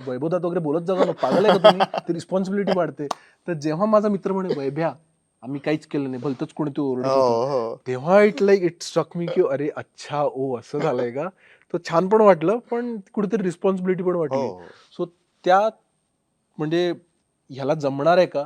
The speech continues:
Speaker 1: ते एकच दादा, वैभव दादा हे जे
Speaker 2: हम्म.
Speaker 1: ऐकायला कानावर पडलं, त्या कॉन्फिडन्समुळेच. आणि मला असं वाटतं की कॉन्फिडन्स जर नसेल तुम्हाला आयुष्यात ना, तर खूप गोष्टी, अ, मुकतात.
Speaker 2: हम्म.
Speaker 1: या स्टेजनी, या कॉम्पिटिशननी इतकं कॉन्फिडन्स दिला ना, की आज कोणी, अ, मी कोणाला नंतर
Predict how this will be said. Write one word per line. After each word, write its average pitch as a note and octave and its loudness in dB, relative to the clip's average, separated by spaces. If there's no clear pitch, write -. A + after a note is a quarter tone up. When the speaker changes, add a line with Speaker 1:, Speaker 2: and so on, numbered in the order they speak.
Speaker 1:
ते E3+ -4
एकच D#3+ -8
दादा, D#3 -2
वैभव C#3+ -6
दादा C3 -8
हे C3+ -6
जे - -4
Speaker 2:
हम्म. E3 -2
Speaker 1:
ऐकायला D#3 -6
कानावर D3 -10
पडलं, C#3 -6
त्या E3+ -2
कॉन्फिडन्समुळेच. F3 -2
आणि D#3+ -6
मला D3+ -8
असं E3 -10
वाटतं E3 -12
की E3+ -12
कॉन्फिडन्स D3 -10
जर E3+ -6
नसेल D3+ -10
तुम्हाला D3 -6
आयुष्यात C3+ -12
ना, D3 -14
तर E3 -14
खूप D#3 -12
गोष्टी, D#3 -12
अ, A#2 -14
मुकतात. C3 -8
Speaker 2:
हम्म. F#2+ -16
Speaker 1:
या C3 -4
स्टेजनी, D3 -8
या D#3+ -6
कॉम्पिटिशननी D3+ -12
इतकं D#3 -10
कॉन्फिडन्स D3+ -8
दिला C3 -10
ना, C3+ -16
की C#3+ -12
आज C#3+ -10
कोणी, D3+ -8
अ, A#2 -12
मी D#3 -8
कोणाला D#3 -8
नंतर D3 -10